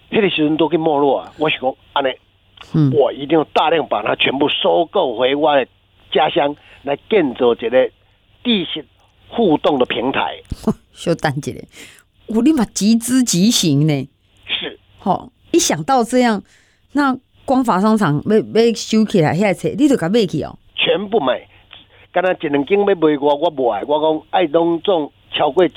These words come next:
Speaker 1: 半以上，我还要买，因为一，敢若买一束啊，等于意义无大。
Speaker 2: 哦，所以你嘛大手笔，啊，你买偌济册啊？
Speaker 1: 买七八万本。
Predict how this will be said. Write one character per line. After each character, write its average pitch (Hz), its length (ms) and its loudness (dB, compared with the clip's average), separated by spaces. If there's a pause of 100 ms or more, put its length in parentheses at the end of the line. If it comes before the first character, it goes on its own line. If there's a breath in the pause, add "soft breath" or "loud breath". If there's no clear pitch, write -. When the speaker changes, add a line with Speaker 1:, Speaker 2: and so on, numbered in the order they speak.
(120)
Speaker 1:
半 113 180 -2
以 147 60 0
上， 123 160 -2
我 120 100 0
还 120 100 -2
要 113 40 -4
买， 117 160 -4 (540)
因 165 160 -2
为 143 80 -2
一， - 180 -14 (300 soft breath)
敢 151 100 -4
若 156 80 -2
买 - 180 2
一 143 100 -8
束 165 160 -4
啊， 151 80 0
等 143 140 -4
于 104 200 -10
意 139 260 -6
义 117 60 -10
无 110 160 0
大。 113 120 -6 (1000)
Speaker 2:
哦， 196 100 -12
所 294 160 -6
以 - 20 -2
你 294 80 -2
嘛 262 140 0 (160)
大 220 200 0
手 180 160 0
笔， 196 180 -4
啊， 277 100 2
你 311 80 4
买 302 140 4
偌 185 240 -2
济 135 180 0
册 - 180 -4 (160)
啊？ 62 140 -12 (480 soft breath)
Speaker 1:
买 214 160 0 (1700)
七 262 80 0
八 214 180 2
万 120 160 2
本。 175 160 -2